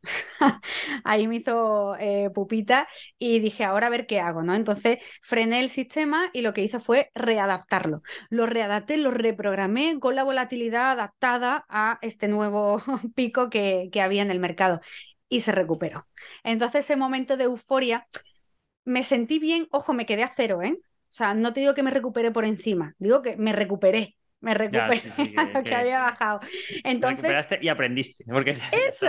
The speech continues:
Speaker 1: ahí es donde voy, ¿no? Entonces eso fue, fue un momento de euforia para mí porque dije, "Joder, lo he corregido".
Speaker 2: Ya.
Speaker 1: Lo he corregido y he sido capaz de remontar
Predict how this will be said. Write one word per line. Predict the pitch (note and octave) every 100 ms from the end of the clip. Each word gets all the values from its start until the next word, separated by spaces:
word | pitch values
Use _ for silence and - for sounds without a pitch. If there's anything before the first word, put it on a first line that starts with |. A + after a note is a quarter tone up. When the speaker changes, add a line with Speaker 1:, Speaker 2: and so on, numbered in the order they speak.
| C#4
Speaker 1:
ahí | C#4+ D4+ E4+
es | E4+
donde | F4 D4
voy, | C4+ C4 B3
¿no? | C#4+
Entonces | D4 E4 F#4
eso | F4
fue, | F4+ - A3+
fue | D4+
un |
momento | F4 E4 D#4+
de | D#4+
euforia | - D#4 C#4+
para | C#4+ C#4+
mí | D#4+
porque | D4+ C#4 B3+
dije, | A#3+ A#3
"Joder, | - A#3+
lo | C#4+
he |
corregido". | C4+ F4 C4+ - C4 D#4 - _ - -
Speaker 2:
Ya. | A3
Speaker 1:
Lo | B3
he | B3
corregido | E4 E4 D#4 E4
y | F4
he |
sido | D4 D4 C#4
capaz | C4+ C#4
de | D4+
remontar | D4 A#3 G#3 G3+ A3+ C#4+ E4+